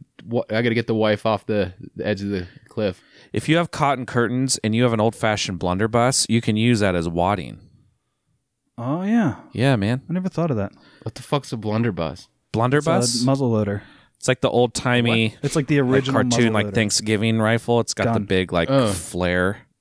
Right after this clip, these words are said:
Speaker 1: Yeah.
Speaker 3: Yeah, the old school, the oldest of schools.
Speaker 1: Yeah.
Speaker 3: From, like, the, what, fourteen hundreds?
Speaker 1: What can you do with it?
Speaker 3: You can use it, uh,
Speaker 2: What?
Speaker 3: you can use pieces
Speaker 2: Have you
Speaker 3: of the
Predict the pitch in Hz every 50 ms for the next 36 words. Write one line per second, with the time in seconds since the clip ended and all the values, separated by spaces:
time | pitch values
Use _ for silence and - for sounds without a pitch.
0 | _ _ _ - 73 76 - _ - - 110 135 139 131 113 101 90 87 _ _
1 | _ _ - - - - - - _ _ _ _ _ _ _ - 131 123 117 113
2 | 120 120 123 123 123 127 120 - - - 127 113 107 107 104 104 110 120 117 113
3 | 117 117 117 120 113 - - 107 104 - - 120 113 104 90 82 - - - 135
4 | 131 101 85 90 95 _ _ _ _ _ _ - - 135 131 131 110 120 120 107
5 | 113 131 117 107 - - - - 139 135 131 - - 147 135 127 123 123 165 165
6 | 160 160 151 165 170 180 175 175 220 233 233 - 147 131 - _ _ _ _ _
7 | _ _ _ _ _ _ - - - - - - - - 143 143 156 151 151 156
8 | 151 160 139 135 131 131 - - - - _ - - - - 147 139 143 135 147
9 | 147 143 151 156 143 135 127 - - 156 147 143 147 143 160 170 160 117 113 117
10 | 110 110 113